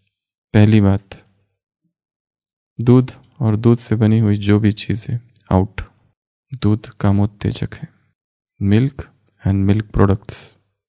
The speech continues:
जो कुछ दूध और दूध से बना हुआ है, जो कुछ,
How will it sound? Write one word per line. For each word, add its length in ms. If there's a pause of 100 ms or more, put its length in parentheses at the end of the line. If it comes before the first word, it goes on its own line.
(800)
जो 260
कुछ 480
दूध 560
और 180
दूध 420
से 160
बना 240
हुआ 260
है, 320
जो 260
कुछ, 500